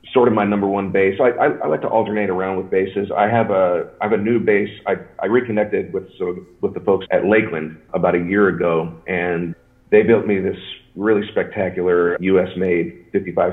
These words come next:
sixty-four, and it's a P J configuration, and it's passive, which is something that I've kind of been rearing myself back toward. You know, I, I love active basses. I love passive basses, but the, the passive thing's kind of become a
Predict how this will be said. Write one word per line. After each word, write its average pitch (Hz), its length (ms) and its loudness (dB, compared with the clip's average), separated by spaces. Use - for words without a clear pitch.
sixty-four, 80 720 -2
and 82 160 -4
it's 85 120 -8
a - 40 -16
P 104 260 0
J 92 580 2
configuration, 90 920 2
and 90 80 -2
it's 85 180 -4
passive, 120 460 0
which 87 160 -8
is 90 140 -12
something 95 260 -6
that 92 80 -4
I've 110 260 2
kind 101 180 -2
of 87 80 -4
been 92 480 -4
rearing 110 360 4
myself 95 440 -2
back 95 240 0
toward. 92 640 0
You 104 60 0
know, 95 80 2
I, 113 120 6
I 101 140 0
love 107 220 4
active 95 300 -4
basses. 98 300 -4
I 90 60 -2
love 113 180 -2
passive 110 320 -4
basses, 82 380 -6
but 87 200 -2
the, 90 440 -2
the - 60 -14
passive 117 420 -2
thing's 101 260 -4
kind 104 140 -2
of 95 160 -6
become 98 320 -2
a 92 340 0